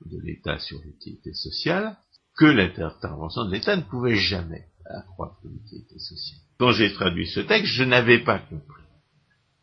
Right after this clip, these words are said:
que, euh, que ce présupposé est absolument essentiel, euh, à toute action. Si on ne peut absolument jamais constater les effets de son action, on n'agira pas. Et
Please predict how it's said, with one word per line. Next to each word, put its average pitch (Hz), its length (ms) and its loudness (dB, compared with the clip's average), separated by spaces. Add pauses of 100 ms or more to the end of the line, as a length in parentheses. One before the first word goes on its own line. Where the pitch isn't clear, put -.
(140)
que, 82 380 2
euh, 76 180 -8 (240)
que 82 80 -8
ce - 160 -10
présupposé 107 720 -4
est - 120 -4
absolument - 840 -12 (140)
essentiel, 180 840 -8 (600)
euh, - 200 -8
à - 80 -6
toute - 260 -10
action. - 380 -8 (240)
Si - 100 -4
on 117 100 2
ne - 120 -6
peut 180 140 6
absolument 110 420 -2
jamais 117 460 -4
constater 90 580 -12
les 78 300 -12
effets 78 240 -10
de - 40 -14
son - 200 -16 (100)
action, 185 400 -8
on 90 160 -8
n'agira 101 720 -8 (120)
pas. - 200 -16 (560)
Et 92 260 2